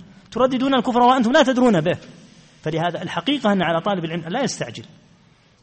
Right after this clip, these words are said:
لأن في الناس من يردد أشياء شنيعة بشعة لا يدري بمضامنها، ولا سيما بسبب الإعلام، لأن الإعلام دائما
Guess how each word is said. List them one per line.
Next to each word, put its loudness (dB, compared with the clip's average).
لأن -2
في -4
الناس 0
من 0
يردد -2
أشياء -2
شنيعة 0
بشعة 0
لا 0
يدري -2
بمضامنها، -2
ولا 2
سيما 0
بسبب -2
الإعلام، 0
لأن -8
الإعلام 0
دائما 0